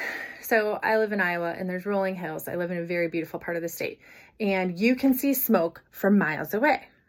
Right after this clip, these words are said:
right? But you can't see the fire. So we often first see smoke.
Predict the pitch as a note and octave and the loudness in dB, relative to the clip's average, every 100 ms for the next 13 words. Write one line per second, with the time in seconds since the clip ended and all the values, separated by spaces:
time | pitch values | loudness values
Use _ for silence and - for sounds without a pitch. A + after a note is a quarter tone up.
0 | - E3+ A3 - _ _ - - _ _ | -4 0 0 -4 _ _ -20 -20 _ _
1 | - G3+ G3+ - F3+ - E3 E3 - - | 2 4 2 -2 -6 -6 -12 -6 -4 -4
2 | - - _ _ _ _ - G#3 G#3 G3+ | -8 -16 _ _ _ _ 0 2 4 6
3 | F#3+ G3 A3+ A3+ A3 G3+ F3+ - - F3 | 4 4 4 4 4 2 2 0 -6 -8
4 | - - - - | -10 -14 -16 -20